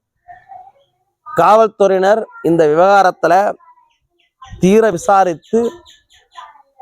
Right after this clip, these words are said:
நடவடிக்கை எடுக்க வேண்டும் என்பதுதான் ஒரு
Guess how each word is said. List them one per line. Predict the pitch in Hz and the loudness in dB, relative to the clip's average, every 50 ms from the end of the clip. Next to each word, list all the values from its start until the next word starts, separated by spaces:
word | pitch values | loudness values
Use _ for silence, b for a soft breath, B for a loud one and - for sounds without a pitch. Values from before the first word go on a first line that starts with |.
| 784 - - _ _ _ _ _ _ _ _ _ _ _ _ _ _ _ _ _ _ _ _ _ _ | -20 -20 -20 _ _ _ _ _ _ _ _ _ _ _ _ _ _ _ _ _ _ _ _ _ _
நடவடிக்கை | - 131 143 160 180 208 202 190 196 185 - 196 190 175 165 143 131 - _ - 139 | -2 0 0 2 2 0 0 0 -2 -2 -2 -2 0 0 -2 -4 -8 -12 _ -4 -2
எடுக்க | 160 170 202 190 - 214 175 170 | 0 0 -2 -2 -2 -2 0 0
வேண்டும் | 185 185 170 175 165 160 | -2 -2 -2 -2 -2 -2
என்பதுதான் | 151 143 147 143 143 147 180 208 208 185 135 - - _ _ _ _ _ _ _ _ _ _ _ _ _ _ _ _ | -2 0 0 0 0 2 2 2 2 0 -2 -4 -16 _ _ _ _ _ _ _ _ _ _ _ _ _ _ _ _
ஒரு | 160 165 | -2 -2